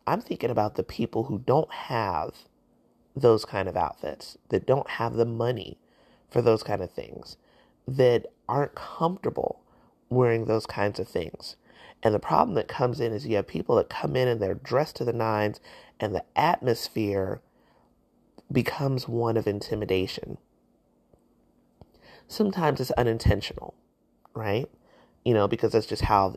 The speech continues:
your particular church body is. But sometimes it is truly pressure. I have been in churches where people kinda look down on you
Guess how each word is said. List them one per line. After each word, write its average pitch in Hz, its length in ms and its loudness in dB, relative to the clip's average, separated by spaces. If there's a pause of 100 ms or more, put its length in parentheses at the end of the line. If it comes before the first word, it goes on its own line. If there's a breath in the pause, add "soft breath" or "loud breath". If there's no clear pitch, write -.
your 98 300 0
particular 104 600 0
church - 320 -2
body 87 260 0
is. 131 420 -2 (600 loud breath)
But - 580 0 (200)
sometimes - 1040 -2
it 123 120 2
is 113 160 0
truly 139 420 0
pressure. - 540 -2 (100)
I 117 140 0
have 143 200 -4
been 143 160 4
in 156 140 -2
churches - 580 -6 (520 soft breath)
where 110 420 2
people - 420 -2
kinda 120 300 -2
look 107 400 2
down 113 320 4
on 98 180 -4
you 82 240 -10